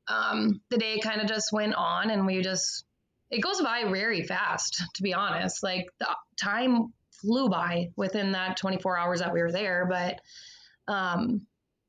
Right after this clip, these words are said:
it was probably, like, one, one thirty. Um, my contractions got s-, like,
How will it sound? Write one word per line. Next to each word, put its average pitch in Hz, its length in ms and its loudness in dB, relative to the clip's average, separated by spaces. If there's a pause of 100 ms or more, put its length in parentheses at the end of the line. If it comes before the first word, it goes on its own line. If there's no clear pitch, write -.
(880)
it 269 60 0
was 254 100 0
probably, 302 320 2
like, 381 200 0
one, 233 600 4 (180)
one 220 280 4
thirty. 240 640 2 (380)
Um, 190 420 2
my 208 140 2
contractions 208 540 2
got 202 200 0
s-, - 340 -6
like, 196 320 -2